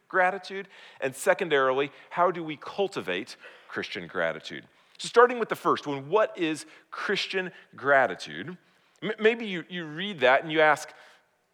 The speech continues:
"Why, Justin, do you ter-, use the term Christian gratitude? Are there non-Christian forms of gratitude?" And I think the answer is yes, there absolutely are non-Christian forms of gratitude. So what is it that's unique about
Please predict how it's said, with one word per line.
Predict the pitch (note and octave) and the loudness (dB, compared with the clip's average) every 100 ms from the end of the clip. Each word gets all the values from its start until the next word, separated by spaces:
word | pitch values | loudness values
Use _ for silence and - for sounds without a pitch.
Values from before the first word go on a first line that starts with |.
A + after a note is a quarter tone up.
| _ - | _ -8
"Why, | C#3+ F3 A#3+ | -4 0 0
Justin, | G#3 A3 - G#3 | 2 2 0 -8
do | D#3 | -12
you | D#3+ F3+ | -12 -10
ter-, | - F#3+ D3+ | -6 -6 -6
use | D3+ F3+ F3+ | -10 -10 -10
the | |
term | - E3 D3 - _ - | -4 -2 -4 -6 _ -14
Christian | - - F#3 - B2 F2+ C#2 _ _ _ G2 | -6 -2 -2 -2 -4 -6 -8 _ _ _ -2
gratitude? | B2 F2+ E2 - E2+ G1+ - _ _ _ _ - | 2 2 0 -10 -12 -14 -20 _ _ _ _ 0
Are | A#2 | 2
there | B2 G2+ F2+ - _ - | 2 0 -2 -8 _ -8
non-Christian | G2 G2+ C3+ F#3 G3+ - - - G3+ - G#3+ | 0 6 6 4 -2 -16 -12 -8 -6 -6 -8
forms | G3+ G#3+ G#3+ G3+ | -6 -4 -4 -6
of | F#3+ | -4
gratitude?" | G3+ G3 G#3 G3+ G#3 A#3 B3+ _ _ _ _ _ _ - | 2 2 0 -6 -8 -8 -10 _ _ _ _ _ _ 0
And | |
I | F#3+ | 0
think | C#4 | 0
the | B3 | -4
answer | G#3 G3 G3 | -4 -2 -4
is | E3 | -2
yes, | A#3+ B3+ - | 0 0 2
there | F#3+ D#3+ | 2 4
absolutely | F#3 - F#3 G3+ F3 F3+ | 2 0 -8 -6 -2 2
are | F#3 D#3+ - - A#2+ | 2 2 -4 -18 -2
non-Christian | C#3 F#3 A#3+ A#3+ - C#3+ - G#2 | 8 8 8 2 -2 -2 -2 -6
forms | - G#2+ F2 G2+ | -4 -6 -6 -8
of | - | 0
gratitude. | G2+ E2 E2 G2+ C3 - - - | 2 2 -2 -6 -8 -8 -20 -18
So | - G#3+ | 0 2
what | F#3 A3+ B3 | 4 4 2
is | G3+ | 0
it | G3 | -4
that's | F#3 - | -6 -6
unique | F3+ C3+ C3+ | -8 -6 -6
about | E3+ D3+ D3+ | 2 4 4